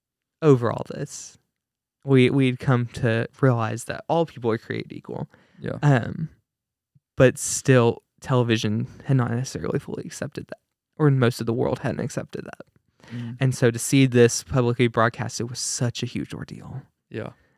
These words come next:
Speaker 2: I'm
Speaker 1: But it was
Speaker 2: sure
Speaker 1: so
Speaker 2: there's a lot
Speaker 1: amazing.
Speaker 2: of, like, people who hated that.
Speaker 1: I, there, it, there was a lot that was like, "This is not okay," you know, da, da, da, da.
Speaker 2: Yeah.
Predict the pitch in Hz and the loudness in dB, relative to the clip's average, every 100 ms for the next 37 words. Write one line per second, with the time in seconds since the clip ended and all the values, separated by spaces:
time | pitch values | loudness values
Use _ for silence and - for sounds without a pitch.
0 | _ 117 120 127 110 - - 131 120 120 | _ -4 4 4 4 0 6 6 6 2
1 | 120 123 - 127 101 107 104 - _ _ | 2 0 -4 -6 -8 -12 -12 -14 _ _
2 | - 113 113 117 104 110 101 98 98 98 | -12 -10 -8 -8 -8 -8 -8 -10 -10 -12
3 | _ _ _ - 110 143 165 - 175 135 | _ _ _ -10 -4 2 2 4 4 6
4 | 151 143 131 131 123 135 135 131 123 139 | 4 6 4 0 2 4 6 6 2 -2
5 | 135 127 110 113 117 - 110 107 139 151 | -4 -4 -6 -8 -10 -8 -6 -6 -2 0
6 | 135 123 113 117 117 - 123 - - | 2 0 -2 -4 -6 -8 -8 -8 -10